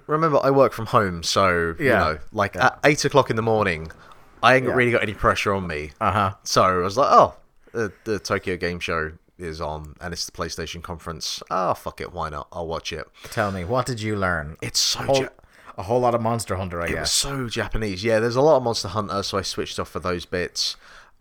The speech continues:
Speaker 1: Um,
Speaker 2: People are happy. I, I've, I've, I've gleamed that Monster Hunter people are super hyped
Speaker 1: yeah,
Speaker 2: for
Speaker 1: people
Speaker 2: that
Speaker 1: that
Speaker 2: game.
Speaker 1: like Monster Hunter seem to be really looking forward to that, so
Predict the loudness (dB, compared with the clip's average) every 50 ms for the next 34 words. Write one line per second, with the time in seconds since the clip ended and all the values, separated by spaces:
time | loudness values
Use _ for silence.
0 | _ -2 0 2 2 4 4 2 2 0 0 -4 -6 -8 -10 -6 -4 -2 2 4
1 | 6 6 6 6 4 2 0 -6 -6 -6 -6 -6 -4 -4 -4 -4 -6 -6 -8 -8
2 | -8 -8 -10 -10 -14 _ _ _ _ _ _ -12 -10 -8 -4 -4 -4 -4 -6 -8
3 | -8 -6 -4 -2 -2 -2 0 -2 -2 -2 0 2 0 0 2 0 -2 -2 -2 0
4 | -2 0 0 -2 -2 -4 -6 -6 -6 -4 -2 -2 -2 -2 -2 -2 -4 -6 -4 -4
5 | -4 -2 2 6 6 6 6 6 4 2 2 2 4 4 6 6 6 4 4 4
6 | 0 0 0 0 -2 -2 -2 -2 -2 -2 -4 -4 -4 -4 -6 -6 -6 -4 -4 -4
7 | -4 -6 -6 -4 -4 -2 -2 -2 -4 -4 -8 -8 -6 -4 -4 -4 -4 -4 -4 -4
8 | -2 -4 -4 -4 -4 -6